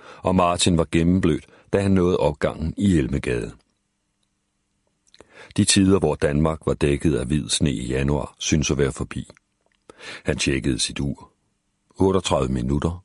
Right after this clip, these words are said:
og femogtredive sekunder. Men han havde også måttet vente ved fodgængerovergangen på Sankt Hans Torv. Pulsen var hundrede og tyve. Det var i orden. På den modsatte side af gaden gik døren til værtshuset op,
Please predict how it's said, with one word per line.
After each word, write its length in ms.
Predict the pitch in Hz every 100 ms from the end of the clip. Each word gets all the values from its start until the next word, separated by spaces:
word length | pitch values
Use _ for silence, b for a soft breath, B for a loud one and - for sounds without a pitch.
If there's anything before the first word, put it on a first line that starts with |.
| -
og 80 | 85
femogtredive 600 | 78 69 71 78 71 71
sekunder. 560 | - - 69 - - - _ _ _ _ _ _ _ _
Men 140 | - 76
han 160 | 78
havde 160 | 76 73
også 240 | 76 -
måttet 160 | 82 65
vente 320 | 69 73 80
ved 80 | 73
fodgængerovergangen 1000 | - 76 76 80 67 64 57 67 62 65 B B
på 100 | -
Sankt 220 | - 73 67
Hans 220 | 67 -
Torv. 320 | - 60 - _ _ _ _ _ _ _ _ _ _ _ _
Pulsen 400 | - 95 - 92
var 80 | 78
hundrede 280 | 80 78 78
og 60 |
tyve. 480 | - - 71 71 80 - _ _ _ _ _ _ -
Det 80 | 69
var 100 | 80
i 100 | 62
orden. 360 | 58 64 69 - _ _ _ _ _ _ _ _ _ _ B B B B
På 100 | 107
den 80 |
modsatte 440 | 110 110 120 117 95
side 280 | - 85 90
af 100 | -
gaden 360 | 73 67 78
gik 220 | - 87
døren 280 | - 80 65
til 160 | 76 62
værtshuset 640 | 69 73 - 76 - 69
op, 220 | 67 71